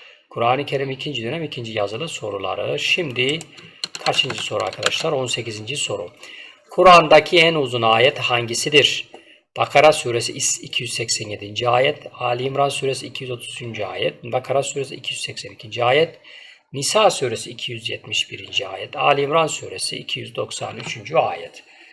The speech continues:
Kur'an-ı Kerim'deki en uzun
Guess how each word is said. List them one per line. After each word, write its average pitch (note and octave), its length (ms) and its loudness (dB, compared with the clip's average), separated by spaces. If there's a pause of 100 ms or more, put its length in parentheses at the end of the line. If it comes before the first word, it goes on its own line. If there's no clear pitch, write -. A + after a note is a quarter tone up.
(200)
Kur'an-ı D#3 340 4
Kerim'deki C3 680 -6
en F3 500 0
uzun B2+ 540 -8